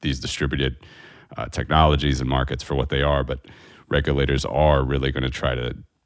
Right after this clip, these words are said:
you know, fit that square peg in the round hole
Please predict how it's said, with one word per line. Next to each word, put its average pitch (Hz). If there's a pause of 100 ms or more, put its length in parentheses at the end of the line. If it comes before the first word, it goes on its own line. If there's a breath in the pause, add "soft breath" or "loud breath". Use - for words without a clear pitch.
you 76
know, 60
fit 71
that -
square 67
peg 65
in 64
the 64
round 65
hole 69